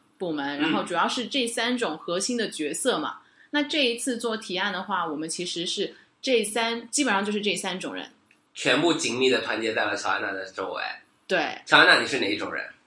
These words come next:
Speaker 1: 我是 planning 的那种人呀。
Speaker 2: 啊，其实对于外行人来讲的话，planning 和 creative 其实很容易重合。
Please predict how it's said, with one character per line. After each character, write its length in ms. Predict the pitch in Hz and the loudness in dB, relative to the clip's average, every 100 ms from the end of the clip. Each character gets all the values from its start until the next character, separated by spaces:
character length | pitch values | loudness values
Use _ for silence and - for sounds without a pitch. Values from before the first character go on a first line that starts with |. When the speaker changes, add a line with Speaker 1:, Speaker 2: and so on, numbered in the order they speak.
| - | -2
Speaker 1:
我 140 | 220 | 0
是 180 | 226 311 | 2 0
planning 420 | 349 294 330 285 | 2 4 4 4
的 80 | 180 | 2
那 120 | 185 | -2
种 160 | 170 151 | -4 -4
人 160 | 147 | -4
呀。 160 | 147 143 | -4 -4
Speaker 2:
啊， 500 | - 117 117 120 127 - - _ - | 2 4 6 6 6 4 -8 _ -14
其 160 | - 190 | -2 4
实 160 | 190 196 | 4 4
对 140 | 185 | 4
于 0 | |
外 180 | 185 165 | 8 8
行 220 | 127 123 | 8 4
人 120 | 117 117 | 2 0
来 160 | 107 | -2
讲 200 | 107 98 | -4 -8
的 60 | - | -6
话， 320 | 110 104 - - - | -2 -2 -2 -10 0
planning 440 | 220 220 220 127 | 4 6 6 2
和 80 | 147 | 0
creative 480 | 147 143 143 160 - | 2 2 4 2 0
其 120 | 135 | -2
实 120 | 139 | -2
很 120 | 123 | -2
容 200 | 104 123 | 0 0
易 40 | 117 | -2
重 240 | 107 107 | -4 -6
合。 320 | 107 92 92 | -4 -4 -4